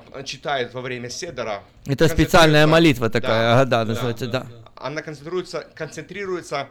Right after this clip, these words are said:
Speaker 1: на еврейском народе и подчеркивает его общее прошлое, его стремление к возрождению и возобновлению своего суверенитета
Speaker 2: В-,
Speaker 1: на земле обетованной.
Speaker 2: во время Седера её
Speaker 1: Да, во
Speaker 2: читают,
Speaker 1: время
Speaker 2: да.
Speaker 1: Седера, да.
Speaker 2: Мгм.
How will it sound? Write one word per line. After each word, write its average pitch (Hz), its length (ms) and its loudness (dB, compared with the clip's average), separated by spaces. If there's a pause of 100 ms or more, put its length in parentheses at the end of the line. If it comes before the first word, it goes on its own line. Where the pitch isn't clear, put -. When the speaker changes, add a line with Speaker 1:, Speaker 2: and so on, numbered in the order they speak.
(200)
Speaker 1:
на 131 160 -10
еврейском 147 520 -8
народе 147 380 -10
и 139 220 -18
подчеркивает 143 720 -10
его 139 340 -10
общее 156 600 -8
прошлое, 160 800 -10 (260)
его 143 220 -6
стремление 143 640 -10
к - 180 -18
возрождению 147 760 -12
и - 200 -16
возобновлению 139 760 -10
своего 135 500 -10 (240)
суверенитета 147 800 -12
Speaker 2:
В-, 139 60 -4
Speaker 1:
на 131 100 -8
земле 135 340 -12
обетованной. 117 880 -12
Speaker 2:
во 147 160 4
время 185 320 4
Седера 139 420 4
её 113 180 2
Speaker 1:
Да, - 20 -2
во - 0 -
Speaker 2:
читают, 110 420 -4
Speaker 1:
время 110 140 -10
Speaker 2:
да. 110 160 -8
Speaker 1:
Седера, 107 180 -14
да. 104 140 -10
Speaker 2:
Мгм. 120 180 -8